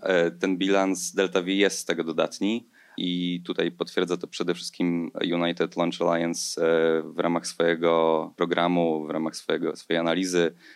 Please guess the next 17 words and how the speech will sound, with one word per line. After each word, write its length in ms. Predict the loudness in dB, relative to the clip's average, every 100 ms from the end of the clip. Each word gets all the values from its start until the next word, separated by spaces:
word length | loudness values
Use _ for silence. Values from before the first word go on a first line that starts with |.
| -16 -2
e, 120 | -2
i 80 | 0
też 160 | -2
rozwoju 400 | 0 2 4 4
swojego 360 | 2 0 0 0
nowego, 600 | 0 -2 0 2 0 0
e, 240 | 0 2 2
produktu, 640 | 0 0 -2 0 0 0 -4 _ _ -4
e, 260 | -2 0 2
aces 280 | 0 0 -2
Zeus. 560 | 0 0 2 0 -4 -4
Produkcja 440 | -2 -2 0 2
paliwa 360 | 2 2 4 4
r-, 120 | 4 4
rakietowego 800 | 2 0 -4 0 4 4 2 2
na 140 | 0
Księżycu 840 | 0 0 0 0 -4 0 0 0